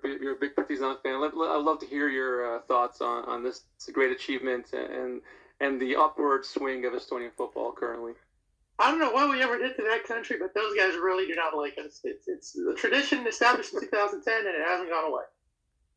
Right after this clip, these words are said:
Speaker 2: Um, God, uh, I, I actually, uh, was sleeping just before the game 'cause it was a kickoff at four thirty,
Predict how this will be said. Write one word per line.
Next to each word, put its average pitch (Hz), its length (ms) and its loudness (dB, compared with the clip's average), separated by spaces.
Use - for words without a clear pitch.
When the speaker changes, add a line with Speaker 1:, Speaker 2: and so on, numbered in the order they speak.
Speaker 2:
Um, 202 440 6
God, 247 340 8
uh, 170 340 0
I, 220 400 4
I 240 360 4
actually, 202 600 -4
uh, 160 280 -6
was 185 120 -4
sleeping 196 680 -6
just 208 160 -6
before 175 280 -6
the 175 60 -10
game 190 180 -4
'cause 147 140 -6
it 165 40 -4
was 156 100 -8
a - 40 -10
kickoff 180 400 -2
at - 120 -20
four - 220 -4
thirty, 175 360 -4